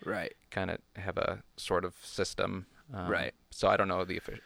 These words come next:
Speaker 2: actual costs, or on average, at least,
Speaker 1: Right.
Speaker 2: for those.
Speaker 1: Yeah, I think there's a lot of, like, variety in how homeschooler,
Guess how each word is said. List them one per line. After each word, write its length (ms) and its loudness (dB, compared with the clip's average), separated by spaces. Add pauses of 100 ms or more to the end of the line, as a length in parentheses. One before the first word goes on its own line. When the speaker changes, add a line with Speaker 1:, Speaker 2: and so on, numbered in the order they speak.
Speaker 2:
actual 360 2
costs, 500 2
or 120 4
on 220 2
average, 500 -2
at 100 -2
least, 220 -2
Speaker 1:
Right. 300 0
Speaker 2:
for 100 -4
those. 320 -2 (400)
Speaker 1:
Yeah, 160 12
I 60 12
think 160 4
there's 220 10
a 60 10
lot 260 8
of, 340 0 (600)
like, 260 0
variety 680 2
in 200 -6
how 240 2
homeschooler, 720 -2